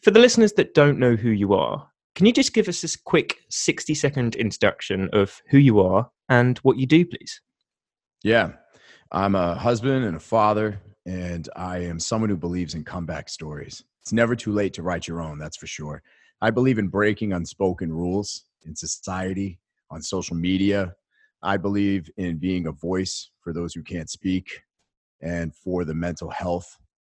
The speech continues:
Speaker 2: you know, um, you know, industry, just the mental health community. And, um, you know, I love being able to serve people and being that voice of sharing vulnerability and showing the strength in it.
Speaker 1: Amazing. That has to be one of the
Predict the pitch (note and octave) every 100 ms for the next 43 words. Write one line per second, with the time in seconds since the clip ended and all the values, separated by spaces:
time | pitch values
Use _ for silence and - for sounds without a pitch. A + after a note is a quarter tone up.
0 | _ _ D#2+ E2 D#2+ D#2+ D#2 D2+ D2+ -
1 | - _ _ - D#2 C#2+ F2 F2+ F2 -
2 | E2+ D#2 E2 - - D#2+ D2 F2+ E2+ E2
3 | F#2 E2+ - D2+ E2 E2+ E2+ E2+ - _
4 | _ _ _ _ - E2 E2 D#2+ D#2+ D#2
5 | - - _ _ _ _ - F#2 D#2+ D#2+
6 | F2+ F#2 E2 F2 E2 D#2 D2+ - E2+ D#2+
7 | - D2 - D#2 C#2+ - D#2 C#2+ E2 D#2
8 | D2+ B1+ - D#2+ D#2 D2+ - D2+ - F2+
9 | E2+ D2+ D#2+ D#2 D2+ C2+ D#2+ D#2 C#2 C2+
10 | - D2+ C#2+ C2+ - D2+ - - C2 -
11 | _ _ _ _ _ _ _ _ _ G#2
12 | G2+ B2+ B2 F2 _ _ _ _ - C#3+
13 | F#3 F3 D3+ D3 C#3+ C#3 C3+ - - C3+
14 | C#3 C3 C3